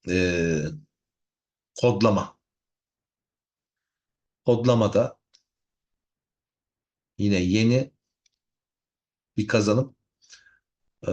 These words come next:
ve iki bin yirmi dört programda var. Eski programda yoktu. Nedir bunlar? Sorulursa bunlardan kolay gelir zaten. Algoritma dediğimiz şey nedir? Onu bir anlayalım. Algo-, algoritma dediğimiz şey,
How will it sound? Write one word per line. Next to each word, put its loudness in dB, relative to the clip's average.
ve 2
iki -2
bin 4
yirmi 4
dört -2
programda -2
var. 2
Eski -6
programda -2
yoktu. 0
Nedir 2
bunlar? 2
Sorulursa 2
bunlardan 2
kolay 2
gelir -4
zaten. -6
Algoritma 2
dediğimiz 4
şey 2
nedir? 4
Onu 0
bir 2
anlayalım. -2
Algo-, 2
algoritma 4
dediğimiz 2
şey, -2